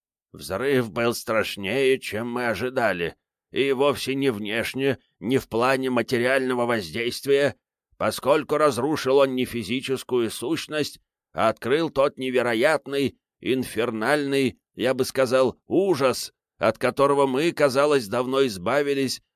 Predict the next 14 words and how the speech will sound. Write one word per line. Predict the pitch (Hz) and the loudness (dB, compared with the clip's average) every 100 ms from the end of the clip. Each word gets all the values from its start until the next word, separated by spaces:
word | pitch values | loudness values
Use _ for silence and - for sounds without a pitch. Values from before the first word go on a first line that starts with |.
| - | -12
благодаря | 76 104 117 120 135 | -4 -2 2 4 6
нашей | 131 127 120 120 | 6 4 2 0
великой | 123 117 120 135 120 | 0 0 0 -2 -2
революции. | 120 117 113 139 135 - 104 98 76 _ _ _ _ _ _ _ | -2 0 0 0 -2 -4 -4 -4 -6 _ _ _ _ _ _ _
Самое | - 104 120 127 | -6 -2 0 0
страшное, | 117 - 156 139 - 127 120 101 - _ _ _ | 0 2 2 2 -2 0 0 0 -4 _ _ _
среди | - 110 123 | -2 0 4
нас | 135 143 127 | 4 4 2
нашлись | 131 117 120 131 - | 0 -2 -2 -2 0
такие, | 117 - 143 147 143 120 _ _ | -2 -2 -2 2 2 2 _ _
кто | - 117 | -4 -2
хотел | 113 120 147 | 0 2 4
продолжить | 143 131 127 135 120 127 - | 4 2 4 4 4 0 0
контакты, | 113 113 135 139 - 135 120 | -4 -2 0 0 2 0 0